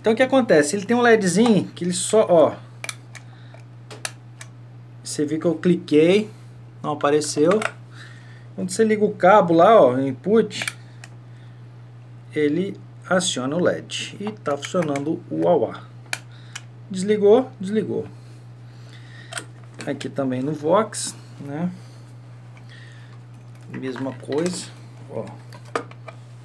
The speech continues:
Vox. Nada. Vamos plugar um cabinho aqui no Vox. Ó, qualquer cabinho, né? E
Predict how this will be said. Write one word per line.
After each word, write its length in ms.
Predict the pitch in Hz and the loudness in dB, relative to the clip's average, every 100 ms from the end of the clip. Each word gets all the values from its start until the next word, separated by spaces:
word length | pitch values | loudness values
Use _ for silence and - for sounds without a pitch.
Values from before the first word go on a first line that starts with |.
| - - - - - - - 123 | -20 -20 -20 -20 -20 -20 -18 -14
Vox. 640 | 135 151 180 - - - - - - - - - - - - - - - - - - - - - - - - - - - - - | -10 -10 -10 -14 -14 -14 -16 -20 -20 -18 -16 -16 -18 -20 -18 -16 -16 -16 -20 -20 -20 -18 -18 -18 -20 -18 -18 -20 -20 -20 -18 -16
Nada. 480 | 120 120 156 220 247 - - - - - - | -10 -6 -2 -2 -2 -12 -20 -20 -20 -20 -14
Vamos 200 | 139 139 | -12 -12
plugar 380 | - 160 135 131 | -6 -2 0 0
um 60 | 131 | 0
cabinho 420 | 143 135 127 135 | -2 -2 -2 -6
aqui 140 | 151 | -6
no 100 | 185 | -6
Vox. 880 | 170 175 202 208 - - - - - - | 0 2 2 -2 -12 -12 -12 -14 -18 -18
Ó, 140 | 104 - - - | -18 -18 -16 -14
qualquer 220 | 185 233 | -12 -8
cabinho, 380 | 170 127 131 147 | -6 -4 -6 -6
né? 140 | 208 - - - - - - - - - - - - - | -6 -8 -18 -20 -20 -20 -20 -20 -20 -20 -20 -18 -16 -12
E 200 | 170 | -10